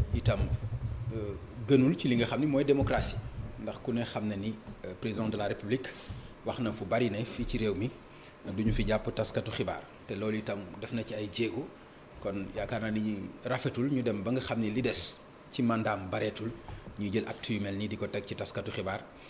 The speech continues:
mais rawatina ci ki ñu ko teg, parce que ki ñu ko teg aussi dañ ko xam, bokk ak moom génération, xam pas-pasam, xam yéeneem aussi ci Sénégal.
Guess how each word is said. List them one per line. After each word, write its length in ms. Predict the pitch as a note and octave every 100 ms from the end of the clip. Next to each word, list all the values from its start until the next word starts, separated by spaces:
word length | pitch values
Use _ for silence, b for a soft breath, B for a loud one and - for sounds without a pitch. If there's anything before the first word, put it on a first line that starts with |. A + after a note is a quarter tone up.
| B B2
mais 120 | B2
rawatina 520 | D3+ D#3 D3+ C3+ C#3+ - -
ci 100 | -
ki 120 | -
ñu 80 | C3
ko 80 | -
teg, 140 | - - - -
parce 140 | - -
que 60 |
ki 120 | -
ñu 60 | A#2
ko 80 | A#2
teg 160 | A#2
aussi 160 | A2 -
dañ 140 | A2+ A2+
ko 80 |
xam, 220 | A#2+ G#2+ D#3+ - B B -
bokk 220 | F#2+ G#2
ak 60 | G#2+
moom 180 | G#2+ G2+
génération, 560 | G#2+ G#2 G2+ - G#2 G#2+ - - - -
xam 160 | G2+ G#2+
pas-pasam, 480 | G#2+ - F#2+ G2+ A2+ - - -
xam 180 | A#2+ G#2+
yéeneem 320 | A2+ B2+ B2
aussi 200 | A2+ A#2+
ci 80 | B2
Sénégal. 380 | - A2 G2